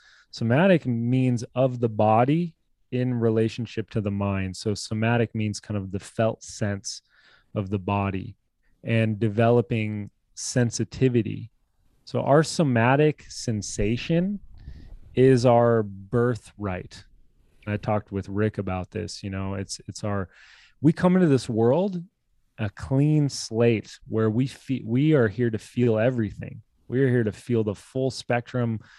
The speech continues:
of this emotional and human existence. That's our birthright. You know, we feel the lowest of lows, we feel the highest of highs, and we can fluctuate through those.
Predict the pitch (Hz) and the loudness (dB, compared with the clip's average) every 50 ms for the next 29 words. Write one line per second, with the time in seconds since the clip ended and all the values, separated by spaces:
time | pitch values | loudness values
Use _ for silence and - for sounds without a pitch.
0 | - - _ _ _ - - - 110 107 104 101 95 95 - - - 113 107 117 | -20 -20 _ _ _ -6 -2 0 0 0 0 -2 -6 -10 -14 -18 -8 -2 0 0
1 | 113 104 - - - - 117 110 107 110 113 117 117 - - 123 120 117 117 117 | 0 0 -4 -10 -10 -8 -6 -4 0 2 4 2 2 0 -2 0 0 0 0 0
2 | 110 101 101 98 - - 120 120 117 117 113 107 104 101 90 85 98 107 107 104 | 0 -2 -4 -8 -8 -4 -2 -2 0 0 0 -2 -2 -4 -6 -4 -2 -2 -2 -2
3 | - - - 101 - - - - - - - _ _ _ _ 107 113 127 - 135 | -4 -6 -8 -10 -10 -12 -14 -14 -14 -16 -18 _ _ _ _ -6 -6 -2 0 2
4 | 120 113 113 98 90 - 113 113 117 110 - - 104 101 95 101 - - - - | 2 2 0 -2 -4 -2 0 0 0 -2 -4 -6 -6 -6 -6 -8 -10 -14 -18 -20
5 | _ _ _ _ _ _ _ _ - 101 98 98 107 113 113 - - 123 120 117 | _ _ _ _ _ _ _ _ -10 -8 -6 -4 -4 -4 -4 -2 0 2 2 2
6 | 113 113 110 113 113 110 110 107 - - 107 98 107 110 110 110 110 110 104 98 | 2 2 2 4 4 4 2 0 -2 -6 -6 -4 -2 0 0 2 0 0 -2 -2
7 | 104 107 104 - - 113 107 101 101 92 101 101 101 101 92 - 104 92 - - | -6 -8 -8 -4 -4 -2 -2 -2 -2 -4 -2 -2 -2 -4 -4 -8 -10 -12 -8 -6
8 | 104 98 98 98 98 92 - - - - - _ _ - 104 104 107 110 - - | -4 -2 -2 -2 -2 -4 -8 -14 -20 -20 -20 _ _ -8 -6 -4 -4 -4 -4 -6
9 | 107 101 - - 113 110 107 - - - 113 107 101 98 104 - - - 110 110 | -8 -8 -6 -4 -2 -2 -2 -4 -6 -4 -4 -4 -4 -6 -8 -12 -6 -2 0 0
10 | 107 101 95 95 98 101 - - | 0 0 -4 -6 -8 -10 -12 -16